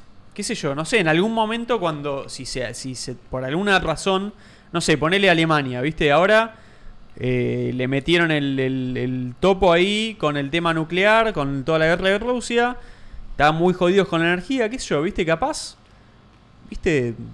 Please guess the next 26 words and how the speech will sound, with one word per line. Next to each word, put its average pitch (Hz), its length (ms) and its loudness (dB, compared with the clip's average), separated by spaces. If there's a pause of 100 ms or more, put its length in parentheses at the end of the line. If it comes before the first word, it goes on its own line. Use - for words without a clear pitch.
(220)
Les 135 200 -4
pinta 214 400 0
que, 120 400 -4 (1500)
que - 120 -8
s-, - 280 -12
que 127 140 -10
se 127 180 -8
corta, 143 640 0
no 151 80 -6
sé, 208 180 0
¿viste? 175 220 -2
Ya, 165 260 -2
ya 175 200 -6
no, 160 180 -2
no 143 320 -6
les 175 120 -4
dan 208 260 0
más 127 160 -8
la 131 140 -4
mano 196 280 -2
y, 143 60 -2
y 135 240 -4
se - 140 -6
empieza 175 360 -2
a 160 80 2
pudrir. 208 540 2